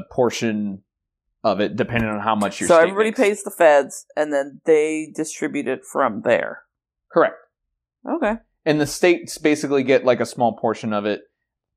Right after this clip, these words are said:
Speaker 1: based on how much their state actually makes.
Speaker 2: Wow.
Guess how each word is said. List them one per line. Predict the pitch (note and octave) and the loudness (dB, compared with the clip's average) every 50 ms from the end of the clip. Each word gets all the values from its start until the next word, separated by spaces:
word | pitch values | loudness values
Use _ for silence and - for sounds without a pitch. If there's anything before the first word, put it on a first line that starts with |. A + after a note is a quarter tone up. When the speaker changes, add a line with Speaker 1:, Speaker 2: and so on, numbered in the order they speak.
| _ - | _ -2
Speaker 1:
based | C3 A#2+ A2 - | 0 0 0 0
on | A#2 G#2+ G2 | -2 -2 -2
how | G#2 G#2+ | -2 -2
much | G#2 G#2 G2 - - | -2 -2 -4 -4 -2
their | - G#2+ G2 | -2 -2 -2
state | - - A#2 G#2 G2 F#2 | -2 -4 -6 -4 -2 -4
actually | F#2 F#2+ - - F#2+ | -4 -6 -6 -10 -10
makes. | F#2 E2 - - - _ _ _ _ _ _ _ _ _ _ _ _ _ _ _ _ _ _ _ _ _ _ _ | -8 -10 -12 -14 -18 _ _ _ _ _ _ _ _ _ _ _ _ _ _ _ _ _ _ _ _ _ _ _
Speaker 2:
Wow. | - - D2 F2 C#3 C#3 A#2+ F#2 C2+ - - _ | -2 2 2 4 4 2 0 0 -2 -6 -10 _